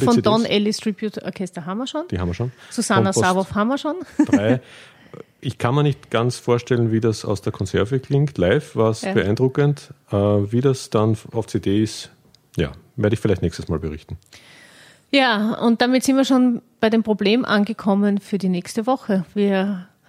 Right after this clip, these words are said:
Speaker 1: sehen das Sommerloch auf uns zukommen. Also das heißt nichts, dass, nicht, dass nichts lo-, los ist. Es ist genug los. Also zum Beispiel in Graz die Mur-Szene. Ja,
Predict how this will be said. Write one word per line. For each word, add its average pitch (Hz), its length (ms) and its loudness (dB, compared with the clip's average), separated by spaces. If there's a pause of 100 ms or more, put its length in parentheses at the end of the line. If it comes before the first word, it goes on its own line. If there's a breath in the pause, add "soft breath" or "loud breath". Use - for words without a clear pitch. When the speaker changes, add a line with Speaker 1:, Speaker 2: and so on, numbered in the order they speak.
(1000 soft breath)
Speaker 1:
sehen 214 360 0
das 208 200 0
Sommerloch 240 560 2
auf - 160 -4
uns 190 240 -4
zukommen. 165 520 -4
Also 208 180 -2
das 220 100 0
heißt 233 200 0
nichts, 269 200 -2
dass, 233 240 -2
nicht, 240 280 2
dass 240 120 0
nichts 240 240 0
lo-, 240 220 2
los 240 380 2
ist. 208 220 0
Es 214 100 -2
ist 220 160 -6
genug 233 340 2
los. 185 260 0
Also 185 300 -4
zum 190 160 -8
Beispiel 180 540 -2 (440 loud breath)
in 214 140 2
Graz 180 500 2
die 226 120 4
Mur-Szene. 202 1040 0 (200)
Ja, 202 300 0